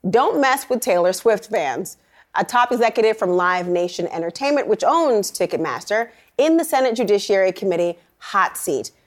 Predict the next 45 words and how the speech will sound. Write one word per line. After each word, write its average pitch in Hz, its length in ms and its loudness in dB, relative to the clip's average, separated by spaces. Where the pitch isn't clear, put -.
over 196 180 2
the 196 100 2
company's 208 480 0
disastrous 202 880 0
handling 175 380 -6
of 170 100 -8
ticket 247 300 -2
sales 220 380 0
back 185 220 -2
in 202 80 0
November 233 560 -2
for - 140 -4
Swift's 170 420 -4
upcoming 156 520 -6
tour. 160 360 0
Now, 196 120 2
millions 302 420 2
of 233 120 2
her 185 100 -2
fans, 156 400 -6
millions, 220 720 0
were 185 100 -2
shut 160 260 0
out, 170 280 0
angering 214 540 2
the 220 80 -2
pop 180 300 0
star, 170 280 -4
not 175 200 -6
to 190 80 -4
mention 208 340 -2
the 160 40 -2
millions 165 320 -4
of 160 100 -16
fans. 165 440 -6
What 254 160 4
does 359 100 2
all 294 240 2
this 294 160 2
have 226 220 -2
to - 80 -2
do 170 260 0
with 170 300 -2
the 220 100 0
Senate? 233 640 -2